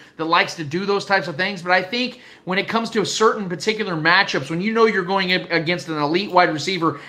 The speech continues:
and Derek Carr is gonna feed him the ball, especially when Josh Jacobs is getting these five to eight yards at a clip on the ground, you have to be able to take away the deep ball. And I think that Justin Reid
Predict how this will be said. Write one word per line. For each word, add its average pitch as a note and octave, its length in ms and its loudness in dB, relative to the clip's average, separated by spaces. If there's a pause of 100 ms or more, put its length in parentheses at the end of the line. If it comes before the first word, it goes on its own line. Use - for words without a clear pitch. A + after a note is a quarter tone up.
and D#3 160 -2
Derek F#3+ 280 6
Carr F#3+ 180 8
is D#3 100 0
gonna E3 160 -2
feed F#3+ 220 -4
him F3 80 -4
the F3 60 -4
ball, F3+ 280 6
especially F3+ 1040 2 (200)
when F3 140 -4
Josh G3 360 4
Jacobs F#3 340 0
is D3 100 -8
getting F3 320 0
these D3+ 280 -8 (160)
five G3 360 4
to E3 200 -8
eight F#3+ 160 -6
yards F3+ 360 -2
at D#3 120 -4
a D3 60 -6
clip G#3 460 -6
on E3 140 -6
the D#3 80 -12
ground, E3+ 560 2 (240)
you D#3 140 -6
have G#3 300 2
to A3 80 -10
be G3 100 -2
able G3 120 0
to F3 80 -4
take F#3 260 -4
away F#3 180 0
the D3+ 100 -6
deep F#3 340 -6
ball. D#3+ 160 2
And D#3 80 4
I F3 100 4
think F3 220 -8
that - 160 -20
Justin F#3 380 -4
Reid F#3 420 -2